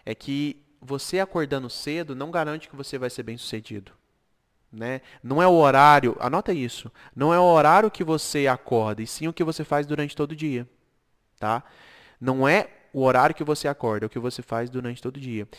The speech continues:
Eu tenho pessoas próximas a mim que acorda onze horas da manhã e é muito mais produtiva do que outras pessoas que eu conheço que acorda quatro, cinco horas da manhã. Porque é o que você faz durante todo o dia,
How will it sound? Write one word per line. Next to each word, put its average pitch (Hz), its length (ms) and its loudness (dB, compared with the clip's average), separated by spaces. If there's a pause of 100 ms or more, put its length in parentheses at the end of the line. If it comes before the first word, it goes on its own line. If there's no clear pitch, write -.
(180)
Eu 117 100 -8
tenho 156 560 -4
pessoas 120 280 -10
próximas 110 500 -8
a 104 60 -8
mim 131 360 -12 (840)
que 131 220 -6
acorda 123 680 -2
onze 165 400 -2
horas 135 280 4
da 120 100 -2
manhã 120 600 -2 (380)
e 123 80 -2
é 120 80 2
muito 165 380 -4
mais 165 260 -6
produtiva 135 920 -6 (360)
do 123 140 -10
que 143 300 -10
outras 190 340 -4
pessoas 151 460 -8
que - 80 -12
eu 127 40 -10
conheço 127 640 -8 (280)
que - 100 -12
acorda 139 380 -6
quatro, 147 640 -4
cinco 143 420 -14
horas 131 180 -8
da 127 100 -10
manhã. 123 380 -12 (1700)
Porque 143 200 -8
é 160 40 -2
o 160 40 -4
que 160 120 -8
você 165 180 -8
faz 151 260 -2
durante 151 280 -8
todo 151 160 -6
o 151 40 -12
dia, 139 380 -8